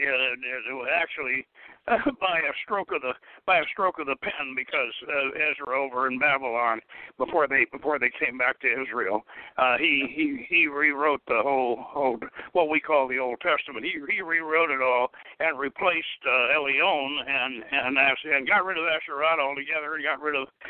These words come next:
Baal and Astarte, and, and, and, uh, you know, and rewrote the whole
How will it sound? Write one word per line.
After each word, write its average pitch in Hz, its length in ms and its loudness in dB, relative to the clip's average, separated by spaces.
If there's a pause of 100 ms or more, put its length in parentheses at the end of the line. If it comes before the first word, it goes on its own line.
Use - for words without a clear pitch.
(200)
Baal 160 240 4
and 143 80 -4
Astarte, 143 400 -4
and, 135 440 -2
and, 117 280 -6 (380)
and, 127 340 -2
uh, 117 360 0 (220)
you 131 80 -6
know, 113 300 -2
and 117 140 -10
rewrote 156 480 0
the - 140 -6
whole 139 360 2